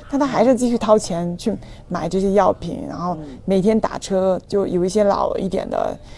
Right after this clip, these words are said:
Speaker 1: 根本付不了这种费用来到 clinic，谭老先生也会打车去看。
Speaker 2: 嗯。
Speaker 1: 他以前的时候是去崇明，他现在是就周围，因为这边也有很多糖尿病的病人，天天就是需要换药啊什么的，他也会去换。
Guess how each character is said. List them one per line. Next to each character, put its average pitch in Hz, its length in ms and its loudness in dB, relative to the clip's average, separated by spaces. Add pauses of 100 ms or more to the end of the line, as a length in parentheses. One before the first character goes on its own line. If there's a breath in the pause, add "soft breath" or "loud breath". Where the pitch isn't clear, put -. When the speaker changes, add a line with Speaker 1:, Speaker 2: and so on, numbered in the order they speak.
(200 loud breath)
Speaker 1:
根 233 100 4
本 185 340 2
付 233 200 0
不 - 140 0
了 - 260 2
这 190 80 0
种 170 200 -2
费 196 180 2
用 175 120 0
来 165 140 -4
到 175 160 4
clinic， 180 380 -6 (420 loud breath)
谭 180 160 -8
老 175 120 0
先 196 160 -2
生 185 80 -2
也 - 80 -4
会 185 100 -2
打 - 160 -8
车 175 160 -6
去 - 240 -12
看。 - 180 -14 (200)
Speaker 2:
嗯。 147 400 -6
Speaker 1:
他 220 120 0
以 208 80 6
前 180 160 -2
的 190 100 0
时 180 100 -4
候 165 60 -4
是 175 140 -6
去 - 160 -6
崇 160 280 -8
明， - 160 -6 (120)
他 - 80 -10
现 180 180 -8
在 175 100 -4
是 170 240 -6 (300 loud breath)
就 - 120 -6
周 180 260 2
围， - 220 0 (480)
因 190 80 -2
为 202 60 0
这 214 100 2
边 202 180 2
也 185 60 2
有 185 100 4
很 175 120 -4
多 175 120 -2
糖 165 180 -8
尿 175 100 -2
病 180 140 -4
的 170 80 -4
病 170 220 -4
人， - 160 -6
天 180 160 -6
天 180 160 -4
就 170 80 -4
是 180 280 -4 (500 loud breath)
需 - 160 -2
要 180 80 6
换 180 240 -2
药 190 160 2
啊 180 260 0
什 170 120 -8
么 - 80 -8
的， - 100 -6
他 - 160 -10
也 - 80 -4
会 156 180 -8
去 - 180 -10
换。 143 240 -8